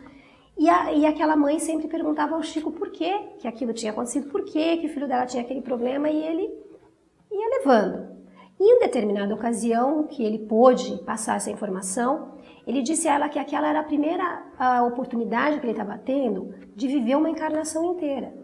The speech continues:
porque ele já tinha tirado a própria vida várias vezes. Então, ele nasceu sem os braços, porque se ele tivesse os braços, ele podia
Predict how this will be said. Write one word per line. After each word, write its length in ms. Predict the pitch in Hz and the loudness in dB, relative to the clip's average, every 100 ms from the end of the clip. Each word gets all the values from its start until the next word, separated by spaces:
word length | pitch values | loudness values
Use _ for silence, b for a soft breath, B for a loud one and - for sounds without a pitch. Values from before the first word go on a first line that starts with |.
| - | -18
porque 180 | - 285 | -12 -8
ele 120 | 285 | -8
já 180 | 277 285 | -8 -10
tinha 400 | - - 311 339 | -12 -4 0 0
tirado 380 | 330 240 233 214 | -2 -2 -2 -2
a 40 | |
própria 320 | 214 214 196 | -4 -6 -6
vida 320 | 202 262 311 320 - | -4 -4 -4 -6 -12
várias 560 | 208 214 240 330 392 339 | -8 2 4 4 -2 -6
vezes. 560 | 277 254 - - - _ _ _ B B B | -8 -8 -10 -16 -20 _ _ _ B B B
Então, 580 | 247 - 370 403 - - | -4 4 4 4 -2 -8
ele 140 | - 214 | -2 0
nasceu 360 | 214 214 202 | -2 -2 -6
sem 220 | 202 302 349 | -4 -2 -2
os 120 | 330 | -2
braços, 600 | 226 226 330 370 440 427 | 2 4 4 0 -4 -4
porque 300 | - 311 302 | -6 -4 -4
se 100 | 294 | -4
ele 80 | 254 | -6
tivesse 340 | 233 240 240 | -2 -2 -2
os 80 | 214 | -6
braços, 460 | 196 214 269 302 349 | -2 0 2 0 -4
ele 120 | 339 | -4
podia 580 | - 311 254 269 302 | -2 -4 -2 0 -2